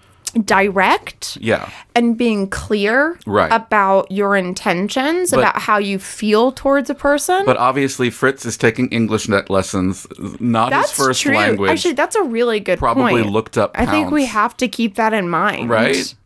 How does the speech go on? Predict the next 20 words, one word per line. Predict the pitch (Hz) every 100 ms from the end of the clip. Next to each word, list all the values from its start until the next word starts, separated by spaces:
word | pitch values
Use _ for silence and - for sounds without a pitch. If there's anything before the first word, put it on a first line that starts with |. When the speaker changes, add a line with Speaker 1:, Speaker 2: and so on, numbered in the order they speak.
| _
Speaker 1:
Yeah. | 202 196 175 107 - _ _ _ _ _
Speaker 2:
So | - - 113
he | 98 120
viewed | 110 110 107
Pounce | 95 - 101 104
as | 98
like, | 95 90
"Oh, | 107 113 92
<laughs> | -
Pounce." | - - 190 160 113 - - - - -
Speaker 1:
You | 262 302
know, | 285 262 262 254
Speaker 2:
<laughs> | -
Speaker 1:
are | 240 285 302
we | 294
reading | 277 247 240 254 247
too | 240 247
much | 240 214 -
into | 233 240 262
it? | 247 254